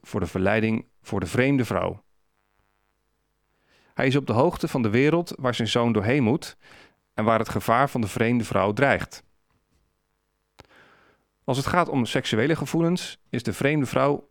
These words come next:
ieder andere vrouw dan de eigen wettige vrouw. Dat wil zeggen, de vrouw die God voor iemand heeft bestemd.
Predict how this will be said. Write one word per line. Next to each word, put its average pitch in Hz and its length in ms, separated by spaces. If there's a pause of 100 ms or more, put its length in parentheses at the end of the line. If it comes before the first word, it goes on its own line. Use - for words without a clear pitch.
ieder 175 420
andere 156 320
vrouw 135 480 (260)
dan 127 160
de 127 60
eigen 113 580
wettige 120 380
vrouw. 87 400 (480)
Dat 107 160
wil 107 120
zeggen, 127 400 (600)
de 107 120
vrouw 123 320
die 123 120
God - 420
voor 156 340
iemand 131 280
heeft 104 200
bestemd. 104 520